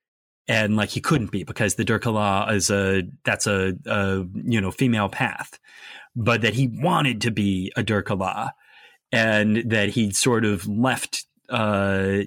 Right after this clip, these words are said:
you know, Dargoon sort of in shame, uh, because he was, he was determined to be a bard, uh, and that basically he was trying to find, uh, you know, these ancient artifacts as a sort of, I'm gonna come back to my, you know, cache and,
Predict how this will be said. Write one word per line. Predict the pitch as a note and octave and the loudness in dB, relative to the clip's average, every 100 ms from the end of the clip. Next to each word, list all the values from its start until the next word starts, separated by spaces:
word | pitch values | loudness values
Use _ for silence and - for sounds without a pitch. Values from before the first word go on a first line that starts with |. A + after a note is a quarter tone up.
| - | -4
you | A#2 A2 | -2 0
know, | G2+ | 0
Dargoon | G2 G2+ F#2+ A#2+ G#2+ | 0 0 2 2 2
sort | A#2+ G#2 | 0 0
of | F#2+ | 0
in | G2 F#2+ | 0 0
shame, | - B2 A2 F#2 F2+ E2 - - - - _ _ | 0 0 0 0 -2 -8 -14 -20 -20 -20 _ _
uh, | - G#2 F#2+ F2+ | -2 0 2 0
because | F#2+ A2 F#2+ | -2 -2 -2
he | G#2+ | 0
was, | F#2+ F2 | 0 -2
he | - G#2+ | -2 -2
was | G2 | 0
determined | G#2 - A#2+ A#2 A2 G2+ F#2+ - | -2 -2 0 0 2 0 -2 -6
to | |
be | G2 F#2+ | -2 -2
a | F2+ | 0
bard, | A#2+ A2 F#2+ F#2+ - - - - _ - | 2 2 2 0 -6 -18 -20 -20 _ -2
uh, | G#2 G#2 | 0 2
and | A2+ G2+ | 0 2
that | G#2 G2 | 0 0
basically | G#2+ G2+ - F#2+ | 0 0 0 -2
he | G2 | 0
was | G2+ F#2 | 0 0
trying | - - G2 G2+ F#2 | -4 -2 0 2 0
to | |
find, | F#2+ - C3+ D3+ G2+ F#2+ F#2 F2+ - _ _ _ - | -2 0 2 2 2 0 0 -2 -6 _ _ _ -4
uh, | G#2+ F#2+ F#2 F#2 F#2 F#2+ - | 0 2 2 2 0 -2 -4
you | B2 G#2+ | -2 0
know, | F#2 F#2 F#2 G2+ | 2 0 -2 -6
these | G#2+ G2+ F#2+ | -2 0 0
ancient | - G#2 - F#2 | 0 0 0 -4
artifacts | - A#2 A#2+ - F2+ F2+ - - | 0 0 0 -2 -4 -4 -4 -4
as | - G2 | 0 0
a | F#2+ | 0
sort | - G#2 F#2 | 2 2 2
of, | F2+ | 2
I'm | F#2+ | 0
gonna | F#2 E2+ | 0 -2
come | - G2 | -2 -2
back | F#2+ F2+ | 0 -2
to | G2 | -2
my, | F#2 F2+ F2 F#2+ - | -2 -2 0 -2 -6
you | A2+ G#2 | -4 -2
know, | F2 | -2
cache | - F#2+ F2 G2 | -2 -2 0 -2
and, | F2 F2 F2 | -2 -2 -4